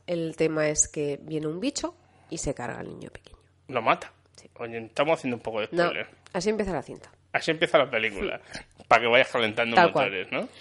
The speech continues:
Speaker 1: Entonces, a partir de aquí, entendemos un poco más de lo que es la realidad de esta familia, cómo evoluciona, eh, cuál es la historia de vida que tienen que llevar a cabo.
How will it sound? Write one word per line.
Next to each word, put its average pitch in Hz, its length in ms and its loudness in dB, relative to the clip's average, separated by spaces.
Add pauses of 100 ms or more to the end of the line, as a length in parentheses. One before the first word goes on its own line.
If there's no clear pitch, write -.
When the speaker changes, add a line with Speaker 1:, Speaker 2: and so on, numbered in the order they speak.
(640)
Speaker 1:
Entonces, 226 360 4
a 226 80 2
partir 208 240 0
de 214 80 6
aquí, 226 360 0 (120)
entendemos 175 640 0
un 185 100 -4
poco 175 200 0
más 175 200 0
de 160 60 0
lo 151 100 0
que 151 80 0
es 151 60 -4
la 151 120 2
realidad 147 340 2
de 147 40 4
esta 170 180 -2
familia, 226 540 2
cómo 147 240 -4
evoluciona, 220 1120 0
eh, 139 960 0 (120)
cuál 156 180 2
es 147 100 -4
la 139 140 0
historia 175 760 4
de 143 80 0
vida 147 220 -2
que 147 100 -12
tienen 147 260 -8
que 143 360 -8 (180)
llevar 151 220 -4
a - 80 -6
cabo. 294 300 -4